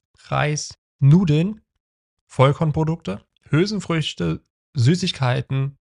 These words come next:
Backwaren und generell natürlich auch Fertigprodukte. Und hier kommt schon ein entscheidender Punkt. Nicht alle Kohlenhydrate sind gleich. Es gibt einen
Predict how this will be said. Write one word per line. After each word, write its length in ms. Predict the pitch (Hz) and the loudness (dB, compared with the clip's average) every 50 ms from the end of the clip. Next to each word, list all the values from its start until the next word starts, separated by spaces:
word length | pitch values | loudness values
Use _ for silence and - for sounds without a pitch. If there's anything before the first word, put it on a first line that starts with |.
| _ | _
Backwaren 640 | - - - 139 - - 127 131 127 123 127 123 127 | -6 -2 -2 -2 -2 -4 -4 -4 -2 -2 -2 -2 -2
und 160 | 147 139 117 | -4 -6 -4
generell 340 | - 139 131 131 127 135 143 | -2 0 0 0 0 0 0
natürlich 400 | 139 139 127 - 143 131 117 - | 0 -2 -2 -2 -2 -2 -2 -2
auch 240 | 127 131 120 - _ _ _ | -2 -4 -4 -4 _ _ _
Fertigprodukte. 960 | _ - - 123 135 143 139 143 135 - 127 117 - 131 - - - 76 - _ _ _ _ _ _ _ _ _ _ _ _ _ _ _ _ _ - - - - - - _ _ - | _ -4 0 0 0 2 0 -2 -4 -2 -4 -2 -2 -6 -8 -10 -14 -18 -18 _ _ _ _ _ _ _ _ _ _ _ _ _ _ _ _ _ -20 -20 -20 -20 -20 -20 _ _ 0
Und 120 | 151 131 | 0 2
hier 120 | 117 196 - | 2 2 2
kommt 200 | - 165 151 - | 2 0 0 0
schon 160 | - 143 143 | -2 -4 -2
ein 340 | 131 127 135 143 143 147 160 | 0 2 4 4 2 2 0
entscheidender 800 | - 143 123 - - 127 127 135 131 131 135 135 131 127 117 - _ _ _ _ _ _ | 0 -2 -2 0 2 2 2 2 2 2 2 2 2 0 0 -4 _ _ _ _ _ _
Punkt. 380 | - 147 131 113 120 - - _ _ _ _ _ _ _ _ _ _ _ - - - - - - - - - _ _ _ _ - | 2 2 4 4 2 -2 -6 _ _ _ _ _ _ _ _ _ _ _ -20 -20 -20 -20 -20 -20 -20 -20 -20 _ _ _ _ 2
Nicht 320 | 143 185 202 - - - | 2 4 2 2 0 2
alle 180 | 160 185 190 175 | 2 2 2 0
Kohlenhydrate 720 | - - 180 208 214 185 143 139 127 127 131 135 139 139 | 2 2 2 4 4 2 2 2 2 2 0 0 0 0
sind 260 | 123 127 123 123 117 | 2 4 4 2 2
gleich. 480 | - 123 120 123 120 113 - - - _ _ _ _ _ _ _ _ _ _ _ _ _ _ | 2 0 0 0 0 -2 -4 -6 -10 _ _ _ _ _ _ _ _ _ _ _ _ _ _
Es 180 | - 117 - - | -4 -4 -2 0
gibt 340 | 180 180 180 - - - | 0 -2 -2 -4 -8 -6
einen 360 | 135 131 143 151 151 143 151 | -2 -2 0 0 0 0 -2